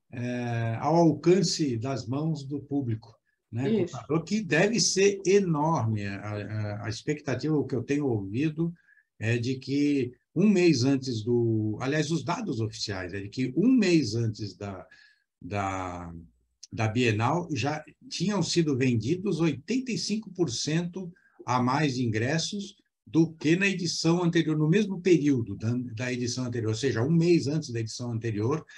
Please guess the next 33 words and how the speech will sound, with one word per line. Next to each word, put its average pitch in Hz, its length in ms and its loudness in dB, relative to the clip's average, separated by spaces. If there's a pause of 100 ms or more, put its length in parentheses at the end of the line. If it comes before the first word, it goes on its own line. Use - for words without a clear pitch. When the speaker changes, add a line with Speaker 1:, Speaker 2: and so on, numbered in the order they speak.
(300)
Speaker 1:
é, 117 140 0
foi 151 240 2
oitenta 175 420 0
e 175 80 -2
cinco 170 340 -4
por 127 120 -6
cento 131 300 -4
a 143 60 -6
menos 123 540 -4 (260)
de 113 160 -2
vendas 117 340 0
de 120 60 -2
ingressos. 101 280 -2
Então, 123 200 -4
a 143 140 -4
gente 131 240 -4
deve 131 220 -4
ter 123 180 -4
muita 127 560 2
gente, 98 480 -8 (300)
né? 117 280 -2
Speaker 2:
Isso. 214 160 0
Speaker 1:
Agora, 151 220 2
mostre 170 320 2
seus 226 240 2
livros, 196 400 0
por 180 220 -4
favor. 156 340 2
Speaker 2:
Espero, 262 720 4
espero, 254 560 4
então, 180 380 -4
que 185 180 -8
grande 226 1080 4